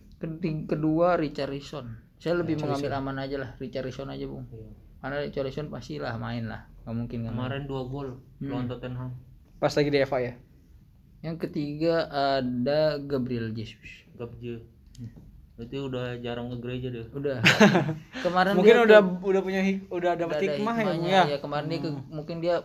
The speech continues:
Speaker 1: kemarin tuh nggak gol-golin, dia itu lagi semedi dulu, Bung, gereja. <laughs> Ya.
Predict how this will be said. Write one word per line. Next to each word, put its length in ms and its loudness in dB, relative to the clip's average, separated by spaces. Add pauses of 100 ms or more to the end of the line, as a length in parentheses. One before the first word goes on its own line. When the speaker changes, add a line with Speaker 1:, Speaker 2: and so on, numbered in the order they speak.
(140)
Speaker 1:
kemarin 400 -6
tuh 100 -8
nggak 180 -4
gol-golin, 460 -2
dia 200 0
itu 220 -4
lagi 240 -2
semedi 400 -6
dulu, 220 -8
Bung, 140 -14 (160)
gereja. 400 -8
<laughs> 80 -20 (920)
Ya. 160 -4